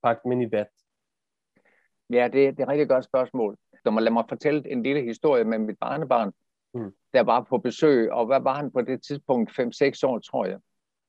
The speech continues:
Speaker 2: Og vi skulle spille kort, og vi skulle spille sorte per. Og, øh, det var jo rigtig sjovt, især når hans farfar fik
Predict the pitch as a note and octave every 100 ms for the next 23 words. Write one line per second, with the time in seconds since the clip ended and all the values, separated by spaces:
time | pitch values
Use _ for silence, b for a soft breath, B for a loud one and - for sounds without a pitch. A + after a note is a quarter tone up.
0 | _ _ C3+ A#2 C#3 C#3 C#3 A2+ C3+ A#2
1 | C3 C3+ C#3+ _ _ G#2+ - - C#3+ -
2 | A#2 - C3+ C#3 B2 A2 F#2 - _ _
3 | _ - - _ _ _ _ - A#2 A#2
4 | A#2 A2+ A2+ C#3+ C#3+ C3+ A#2+ - C#3 D3+
5 | C#3+ C3 A#2 G2 - - A#2 - D#3+ A#2+
6 | A2+ A2 A2 - - _ _ _ _ -
7 | C3+ B2 - A2 G#2+ F#2+ _ _ _ _
8 | - B2+ B2 -